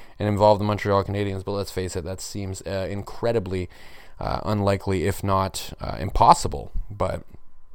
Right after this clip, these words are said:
uh, <laughs> anyways, silver lining of the night.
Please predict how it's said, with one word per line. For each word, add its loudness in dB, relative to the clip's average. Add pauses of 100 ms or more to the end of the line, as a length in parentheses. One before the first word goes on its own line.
(300)
uh, -4 (240)
<laughs> -10
anyways, 6 (540)
silver 10
lining 12
of 8
the 6
night. 2